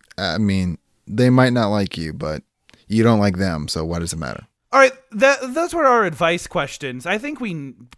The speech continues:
Speaker 2: got it pretty good that time around. Might be our best advice yet. Um, Alex, what do you have for the one hit?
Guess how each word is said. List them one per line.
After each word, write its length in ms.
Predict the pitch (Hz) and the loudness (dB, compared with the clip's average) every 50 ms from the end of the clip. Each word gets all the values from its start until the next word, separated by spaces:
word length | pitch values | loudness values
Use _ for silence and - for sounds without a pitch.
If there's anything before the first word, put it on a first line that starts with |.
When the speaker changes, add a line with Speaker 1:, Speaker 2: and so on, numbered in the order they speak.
| _ 143 139 - | _ -20 -10 -2
Speaker 2:
got 260 | 190 190 262 320 320 | 2 4 6 6 6
it 180 | 220 156 - - | 4 2 -2 -6
pretty 240 | - - 233 226 175 | -6 -6 -4 -4 -6
good 360 | 127 110 151 175 185 160 131 | -6 -4 -2 -2 -2 -2 -2
that 240 | 139 143 143 131 - | -2 -4 -4 -4 -6
time 220 | - 135 117 117 | -8 -10 -8 -8
around. 360 | 113 110 117 127 120 117 110 113 | -10 -8 -8 -8 -6 -8 -8 -4
Might 220 | 139 175 220 214 | -2 -2 -2 -2
be 120 | 226 214 180 | -2 -2 -2
our 100 | 147 139 | -2 -2
best 320 | - 156 151 143 - - | -4 -4 -6 -6 -8 -12
advice 400 | 127 117 113 120 110 104 - - | -14 -12 -10 -12 -12 -12 -14 -14
yet. 320 | 110 107 101 95 - _ _ _ _ _ _ _ | -14 -14 -14 -14 -16 _ _ _ _ _ _ _
Um, 540 | 147 156 151 143 139 131 123 120 107 101 - _ _ _ _ _ _ _ _ _ | -4 -4 -2 -2 -4 -4 -6 -10 -12 -14 -18 _ _ _ _ _ _ _ _ _
Alex, 360 | 202 208 190 175 160 - - - - | -4 -2 -2 -2 -4 -8 -14 -14 -10
what 120 | 196 220 | -8 -6
do 40 | 240 | -4
you 240 | 240 247 247 240 240 | -4 -4 -4 -6 -4
have 200 | 196 233 233 226 | -2 -2 -4 -2
for 120 | - 240 226 | -4 -6 -4
the 280 | 208 226 226 220 214 | -4 -2 -2 -2 -2
one 160 | 208 202 220 202 | -2 -4 -4 -6
hit? 240 | 180 127 - - | -6 -8 -10 -14